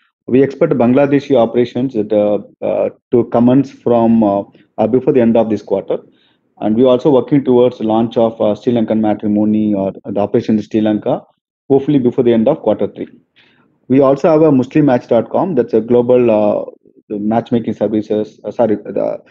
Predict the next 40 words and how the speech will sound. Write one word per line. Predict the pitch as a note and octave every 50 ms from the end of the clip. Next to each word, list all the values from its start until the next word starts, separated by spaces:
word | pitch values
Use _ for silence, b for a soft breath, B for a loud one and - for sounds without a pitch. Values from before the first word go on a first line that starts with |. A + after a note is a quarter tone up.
| b b b b _ -
uh, | - A2 G#2+
matchmaking | G#2 A#2+ C3+ C3+ - C#3 C3 C3 A#2+
service | - A#2 A2 A#2+ A#2
for | - G#2+
the | G#2+
global | G#2 - G#2+ G#2+ B2 A#2+
Muslim. | A2+ A2 G2+ - - C#3+ F#3+ A#3+ - b b b b b b b _ -
And | B2 B2 B2+ C3+ C3+ C3
it's | C3+ C3+ C3+ -
completely | - C3 C3+ C3 D#3 D#3 D#3 - - D3+ D3 C3+
currently | C#3 C3 B2 B2+ B2+ C3+ C3
online. | A2+ A2 A2+ A2+ A2 A#2+ - - - _ _ _ _ _ _ _ -
As | B2+ -
far | - F3+ G3
as | G3
the | F#3+
physical | G3 D#3+ D3 - - - F3+ F3 E3+
operations | D3 C3+ - D#3 D3 - D#3 C#3+ C3+
concerned, | - - B2+ C3 B2 E3 F#3+ G3 D#3
it's | A#2+ A2+
going | B2 C3 C3+
to | C3+ C3
be | C#3
in | C3 A2+
Bangladesh | G#2 G#2+ G#2+ A2 C3 C#3 - D3 F#3 G#3 - _
for | - A#2+ A2
Bangladeshi | A2 G#2+ G#2+ A#2 B2 B2+ C3+ C3 - -
matrimony. | B2+ B2 A#2 - B2+ B2 B2+ B2+ D3 F3+ G3+ - _ _ -
It's | A#2 A2+ A2+
going, | - A#2+ A2+ A2 -
and | A2 G#2+ G#2+ - -
for | A2 G#2+ -
Sri | - - C#3+
Lanka, | C3+ C3 B2 A#2+ D#3+ F3+
it's | F3+ -
for | - A2+ A#2
Sri | - - A2
Lankan | G#2 G2+ - F#2+ -
matrimony. | - G2 - - - - - - - _ _ _ _ _ _ _ _ _ _ _ _ _ _ _ _ _ _ _ _ _ _ _ _ _ -
Uh, | - - -